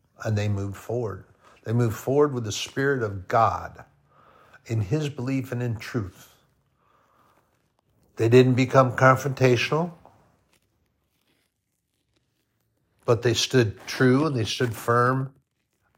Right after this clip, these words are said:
and they were righteous. And so much so that when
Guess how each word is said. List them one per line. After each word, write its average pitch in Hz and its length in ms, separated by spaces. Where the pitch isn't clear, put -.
and 113 140
they 123 80
were 131 140
righteous. - 680
And 135 180
so 180 300
much 160 240
so 185 300
that 131 220
when 127 580